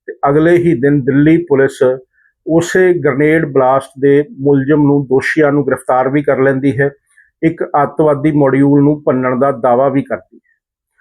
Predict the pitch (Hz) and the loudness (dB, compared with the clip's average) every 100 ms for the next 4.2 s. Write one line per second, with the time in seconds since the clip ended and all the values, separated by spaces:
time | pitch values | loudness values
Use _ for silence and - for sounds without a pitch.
0 | _ _ 185 196 175 175 185 202 196 185 | _ _ 0 2 2 2 0 0 0 -2
1 | 180 196 175 165 135 151 156 - 131 143 | -2 0 0 0 0 -2 -2 -2 0 0
2 | 147 - 151 - 165 170 139 147 160 160 | 0 -2 -4 -2 -4 -2 0 0 2 0
3 | 135 139 143 160 139 117 - 117 120 120 | 0 0 0 0 -2 -4 -4 -2 0 0
4 | 127 | 0